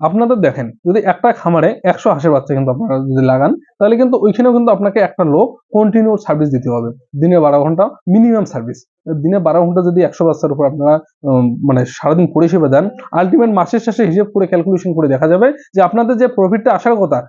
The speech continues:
সেই প্রফিটটা কিন্তু আসবে না। কারণ আপনার সর্বপ্রথম একটা জিনিস হিসেব করতে হবে, তিরিশ দিন যদি আপনি কোনো জব করেন বা কোনো জায়গায় কাজ করেন, উম,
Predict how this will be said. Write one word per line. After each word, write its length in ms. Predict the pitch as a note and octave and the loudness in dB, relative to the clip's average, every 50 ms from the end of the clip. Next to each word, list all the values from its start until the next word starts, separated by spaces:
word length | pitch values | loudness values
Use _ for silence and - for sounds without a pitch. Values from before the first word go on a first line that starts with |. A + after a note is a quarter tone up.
| _ _ | _ _
সেই 100 | G#3+ G#3 | -2 0
প্রফিটটা 360 | G3+ G#3+ G3+ F#3+ G3+ F#3 A3 | 0 0 0 0 0 0 0
কিন্তু 180 | G#3+ A3 A3+ A3+ | -2 0 2 2
আসবে 280 | D#3 C3 B2+ C3+ C#3+ | 0 0 0 -2 -2
না। 120 | C3 A#2+ - - - _ _ | -2 -4 -6 -10 -16 _ _
কারণ 140 | - A3+ A#3+ | -2 -2 -2
আপনার 420 | - - D3 D#3+ D#3 G#3 A3+ B3+ B3 G#3 - - | 0 -2 -2 0 2 2 0 2 0 -2 -6 -4
সর্বপ্রথম 420 | F3+ F3 F#3+ A#3 A#3+ A#3 A#3 A#3 | -2 0 0 0 0 0 0 0
একটা 200 | G#3 - - A3 | -2 0 -2 -2
জিনিস 180 | G#3 G#3+ G#3+ G3 | 0 0 -2 -2
হিসেব 320 | - F3+ C3+ C3 F3 F3 F3 | -4 -8 -4 -2 -2 -2 0
করতে 220 | G3+ F3+ - - D3+ | -2 -4 0 0 2
হবে, 180 | D3+ F#3+ A#3+ B3 B3 - - E3 E3+ E3+ | 2 2 2 0 -2 -10 -6 -4 -4 0
তিরিশ 280 | - G#3 G3 A3+ A#3+ | 0 2 2 2 2
দিন 220 | G#3 B3+ B3+ A#3+ A#3+ | 2 0 0 0 2
যদি 100 | A#3+ B3 | 0 0
আপনি 200 | A3+ G#3 A#3 A3 | 2 0 0 0
কোনো 180 | A#3 A3 F#3 | 0 -2 0
জব 200 | F#3+ G3 F3 F3 - - | 0 0 0 0 0 0
করেন 200 | G#3+ G#3 G3+ G3 | 0 0 2 2
বা 80 | G3+ | 0
কোনো 160 | F3+ F#3+ F#3+ F#3 | 0 2 0 2
জায়গায় 200 | F3 F3+ F3+ F3 | 2 2 0 2
কাজ 240 | - D#3 D#3+ - - | 0 -2 -2 0 0
করেন, 240 | E3+ D#3+ E3 F#3+ F#3+ - _ _ D#3+ | 0 2 2 0 -4 -8 _ _ 0
উম, 300 | E3 E3 E3 E3 - | 0 2 2 0 -4